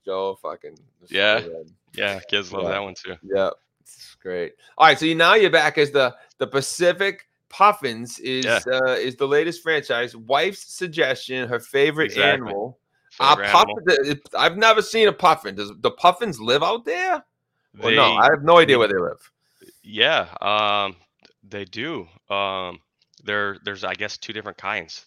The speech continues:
Speaker 2: Tufted,
Speaker 1: Yeah.
Speaker 2: with little, little things on their head. It's
Speaker 1: Yeah.
Speaker 2: adorable. And then on the East Co-, they, they should be out somewhere towards you. Boston, right? I don't know.
Speaker 1: I don't think so.
Speaker 2: Yeah, the
Speaker 1: <laughs> I've never
Speaker 2: I mean,
Speaker 1: seen
Speaker 2: they're
Speaker 1: a puffin.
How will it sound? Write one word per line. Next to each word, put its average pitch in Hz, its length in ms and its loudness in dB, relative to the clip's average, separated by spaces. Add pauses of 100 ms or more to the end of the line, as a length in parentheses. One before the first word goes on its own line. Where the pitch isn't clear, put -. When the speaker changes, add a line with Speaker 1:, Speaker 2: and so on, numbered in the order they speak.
(160)
Speaker 2:
Tufted, 101 340 -4
Speaker 1:
Yeah. 131 200 -18
Speaker 2:
with - 200 -20
little, 92 340 -14 (160)
little 95 340 -16
things 101 340 -10
on 107 60 -14
their 104 100 -8
head. 104 280 -6 (280)
It's 131 100 4
Speaker 1:
Yeah. - 0 -
Speaker 2:
adorable. 107 520 -8 (560)
And 87 160 -12
then 92 160 -8
on 92 140 -8
the 90 200 -8
East 117 200 -10
Co-, - 60 -12 (120)
they, 101 140 0
they 101 100 -2
should 240 180 -8
be 349 100 -10
out 165 260 -2
somewhere 113 800 -8 (240)
towards 90 420 -12
you. 110 300 -12 (180)
Boston, 117 420 -8
right? 139 260 -8
I 143 80 -8
don't 160 120 -14
know. 131 280 -10 (480)
Speaker 1:
I 92 280 0
don't 73 220 -10
think 104 240 -6
so. - 380 -12
Speaker 2:
Yeah, 120 120 -12
the - 220 -20
Speaker 1:
<laughs> - 0 -
I've 147 520 4
never 147 320 0
Speaker 2:
I 147 40 0
mean, 170 120 -2
Speaker 1:
seen - 0 -
Speaker 2:
they're 135 140 2
Speaker 1:
a 120 60 0
puffin. 95 580 0